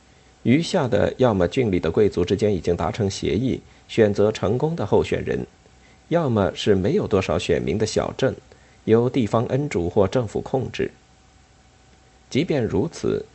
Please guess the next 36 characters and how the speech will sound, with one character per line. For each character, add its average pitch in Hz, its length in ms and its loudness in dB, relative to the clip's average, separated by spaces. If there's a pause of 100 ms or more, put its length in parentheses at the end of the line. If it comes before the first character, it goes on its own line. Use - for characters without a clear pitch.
(180)
选 156 280 0
举 98 240 2
仍 101 240 0
是 123 180 -2
一 69 100 -2
个 107 120 2
大 135 200 -4
事 - 200 -4
件。 - 200 -4 (1500)
在 185 120 0
过 180 220 6
去 202 220 0
的 117 100 0
十 101 160 0
年 98 240 0
里， - 220 -4 (480)
媒 95 200 4
体、 64 380 -4 (560)
约 117 160 4
翰· 117 180 2
威 113 120 2
尔 92 100 0
克 92 180 0
斯 101 380 -2 (360)
以 113 140 4
及 104 220 0
像 120 280 2
埃 135 160 2
德 139 120 0
蒙· 87 200 2
伯 101 200 2
克 156 240 -2
那 113 160 0
样 90 120 2
的 87 80 0
人 80 300 2